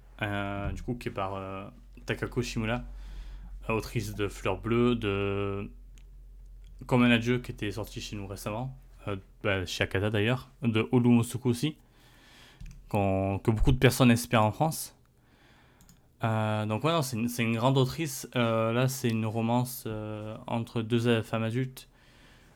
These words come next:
Euh, j'en sais pas beaucoup plus sur le sujet, sur le titre, mais, euh,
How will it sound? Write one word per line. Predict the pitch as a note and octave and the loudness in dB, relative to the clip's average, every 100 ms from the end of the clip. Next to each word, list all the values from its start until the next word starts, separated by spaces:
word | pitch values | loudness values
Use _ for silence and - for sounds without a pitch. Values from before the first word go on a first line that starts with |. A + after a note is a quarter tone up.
| _ - | _ -10
Euh, | G#2+ G#2 | -6 -4
j'en | A#2 | -4
sais | A#2+ B2 | -2 0
pas | E3+ F3+ | 4 2
beaucoup | D#3 C#3+ | 2 -2
plus | C3 D#3 | -2 0
sur | D3 C3+ | 2 4
le | B2+ | 4
sujet, | B2+ B2 A2+ B2 C3 | 2 -2 -2 -2 -4
sur | - A2+ | -2 0
le | G#2+ G#2+ | 0 -4
titre, | - E3 - | -6 -10 -6
mais, | A#2 A2 | -6 -4
euh, | G#2 | -8